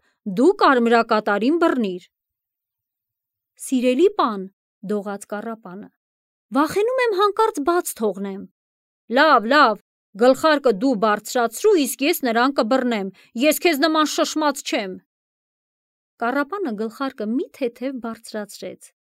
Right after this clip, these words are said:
պանը երկու ձեռքը տակը մտցրեց և ճանկեց Դոդոշին։ Նայեց ու ոնց է գոռում,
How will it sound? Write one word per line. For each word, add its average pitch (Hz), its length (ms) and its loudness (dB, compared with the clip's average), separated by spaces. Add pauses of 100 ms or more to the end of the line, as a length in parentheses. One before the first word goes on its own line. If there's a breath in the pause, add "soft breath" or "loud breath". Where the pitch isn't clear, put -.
(400)
պանը 269 260 2
երկու 214 500 -2
ձեռքը 247 500 -4
տակը 190 360 -6
մտցրեց 190 640 -10 (260)
և 233 240 4
ճանկեց 208 580 -4
Դոդոշին։ 196 680 -8 (1300)
Նայեց 269 640 0 (440)
ու 254 180 0
ոնց 349 420 0
է 392 180 2
գոռում, 277 640 0